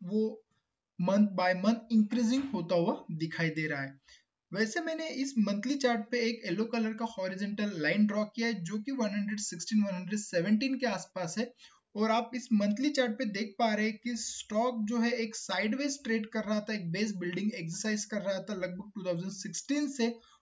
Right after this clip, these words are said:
और ये breakout हुआ है जुलाई टू थाउजेंड ट्वेंटी में। इस breakout के बाद हम देख पा रहे हैं कि stock का जो price है वन हंड्रेड सिक्सटीन से two hundred four month के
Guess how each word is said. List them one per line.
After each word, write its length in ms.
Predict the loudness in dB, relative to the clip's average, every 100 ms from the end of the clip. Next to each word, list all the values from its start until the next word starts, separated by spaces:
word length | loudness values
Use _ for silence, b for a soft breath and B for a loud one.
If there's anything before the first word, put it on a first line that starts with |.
| _
और 360 | -2 2 2 0
ये 400 | -4 -2 2 2 2
breakout 500 | 0 -2 0 2 2 0
हुआ 200 | 2 4
है 240 | 4 4 2 0
जुलाई 400 | 0 2 2 0
टू 180 | -2 -2
थाउजेंड 340 | -2 -2 -4
ट्वेंटी 380 | -2 2 4 4
में। 140 | 2 0
इस 240 | -4 -8 -6
breakout 520 | -4 -4 -4 -4 -4
के 160 | -4 -2
बाद 280 | 0 -2 -6 b b b
हम 180 | 0 2
देख 240 | 2 0 0
पा 140 | 0
रहे 120 | 2 2
हैं 100 | 0
कि 260 | -2 -2 -4 _ _ _ _ _ _ -20 -10
stock 340 | -4 -2 -2 -2
का 60 | -2
जो 180 | -2 -2
price 320 | -2 -2 -2
है 60 | -4 0
वन 220 | 2 6
हंड्रेड 320 | 4 2 -4
सिक्सटीन 720 | -6 -10 -10 -12 -4 0 2 0
से 240 | 0 -2 -2
two 200 | 0 0
hundred 380 | 0 -2 -6 -8 b b _
four 280 | 0 4 6 6
month 320 | 6 6 4 0
के 140 | 0